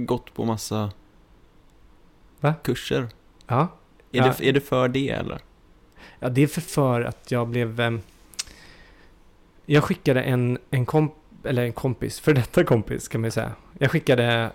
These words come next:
Speaker 2: eh, en komiker som jag var agent åt upp till ett ställe,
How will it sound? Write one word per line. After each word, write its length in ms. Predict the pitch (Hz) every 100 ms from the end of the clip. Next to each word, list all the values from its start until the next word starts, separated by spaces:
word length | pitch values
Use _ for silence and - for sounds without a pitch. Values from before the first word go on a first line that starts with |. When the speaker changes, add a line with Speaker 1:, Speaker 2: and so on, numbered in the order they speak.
| -
Speaker 2:
eh, 1080 | 123 113 110 107 107 104 101 95 - - 123
en 80 | 120
komiker 440 | 160 156 131 113
som 160 | - 117
jag 60 |
var 100 | 113
agent 360 | 117 135 123 -
åt 200 | 110 - - - - - - - - -
upp 260 | 147 -
till 300 | - 127 120
ett 140 | 131 -
ställe, 320 | - 117